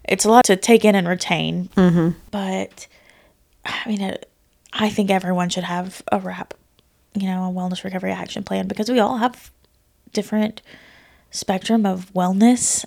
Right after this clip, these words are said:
Speaker 1: um,
Speaker 2: Mm-hmm.
Speaker 1: whether it's, I mean, we all have mental health. We've talked about that in the past, but we also can also have different forms of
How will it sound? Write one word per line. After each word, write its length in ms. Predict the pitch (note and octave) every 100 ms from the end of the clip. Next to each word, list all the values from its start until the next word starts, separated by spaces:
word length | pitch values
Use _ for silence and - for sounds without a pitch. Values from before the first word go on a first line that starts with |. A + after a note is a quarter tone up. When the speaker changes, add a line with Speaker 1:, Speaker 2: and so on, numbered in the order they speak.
| -
Speaker 1:
um, 260 | G3 E3+ E3
Speaker 2:
Mm-hmm. 280 | E3+ G3+ -
Speaker 1:
whether 340 | F#3+ F#3 G3
it's, 380 | G3 F#3+ - - - - - _ _ - _ -
I 60 | F#3+
mean, 120 | G3
we 80 | G3
all 140 | F#3+
have 160 | G#3+ G#3
mental 240 | G#3+ A3
health. 520 | F#3+ G3 B3 C4 -
We've 180 | G#3 F#3+
talked 260 | - G3 G3+
about 160 | G3
that 180 | G3 G3
in 80 | G3+
the 60 |
past, 480 | F#3+ G3 G3+ A#3 -
but 80 | G3
we 120 | G#3
also 580 | G3 G3 - G#3 G#3 G#3 - - _ -
can 340 | - G3 G3+ G#3 _ _ -
also 300 | F#3+ B3 C#4+
have 180 | A3+
different 360 | G3+ G3 A#3 A#3
forms 520 | - G3 A#3 B3 A#3
of 360 | A3 G#3+ A3